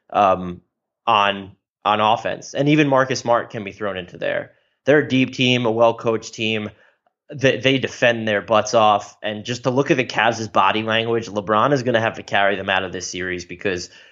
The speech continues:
his supporting cast just doesn't have it indefinitely. Maybe you get those nice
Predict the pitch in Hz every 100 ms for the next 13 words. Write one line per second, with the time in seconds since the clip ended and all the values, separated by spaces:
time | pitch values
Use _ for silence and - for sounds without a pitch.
0 | - 143 147 120 127 110 101 107 104 -
1 | 98 - _ - 170 156 - 123 113 113
2 | 98 - _ _ - 135 117 104 110 95
3 | 87 90 110 123 135 131 135 131 127 120
4 | 113 - _ _ 101 110 113 -